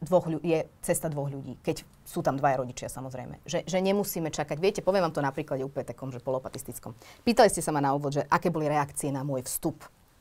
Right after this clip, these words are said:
do tejto kandidátskej, e, europoslaneckej pozície. Tak, e, množstvo reakcií, ktoré prišli od takých externých ľudí, a, alebo ľudí na sociálnych sieťach, bolo, že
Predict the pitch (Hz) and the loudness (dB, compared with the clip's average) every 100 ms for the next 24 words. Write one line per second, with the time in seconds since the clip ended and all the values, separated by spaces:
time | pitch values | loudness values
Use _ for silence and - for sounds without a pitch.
0 | - 135 131 139 - 139 139 143 127 - | -12 -8 -8 -8 -2 0 0 -2 -4 -4
1 | - 131 - - - - - - 139 - | -6 -6 -10 -20 -20 -20 -6 0 2 4
2 | 160 147 143 151 139 - 143 139 135 131 | 2 2 -2 -4 -6 -6 -8 -6 -6 -6
3 | - 131 _ _ - - _ 156 147 165 | -8 -10 _ _ -20 -20 _ 0 2 2
4 | 156 147 143 - _ _ _ _ _ _ | 2 0 -4 -14 _ _ _ _ _ _
5 | - - _ 165 170 208 262 - 170 139 | -20 -20 _ -4 6 8 8 4 2 4
6 | 127 - - 147 220 330 _ _ - 151 | 2 -2 -4 -2 -2 -6 _ _ -2 0
7 | 143 147 - 143 - 135 143 - 175 190 | 0 -2 -2 -2 -4 -6 -6 -2 0 2
8 | 147 127 143 254 381 - - - - - | 0 -4 -4 -4 -4 -10 -20 -20 -20 -20
9 | _ _ - - 151 - 151 156 156 156 | _ _ -4 2 4 6 6 4 2 0
10 | 160 143 175 175 160 - 165 160 147 | 0 -2 -2 -2 -2 -4 -6 -6 -6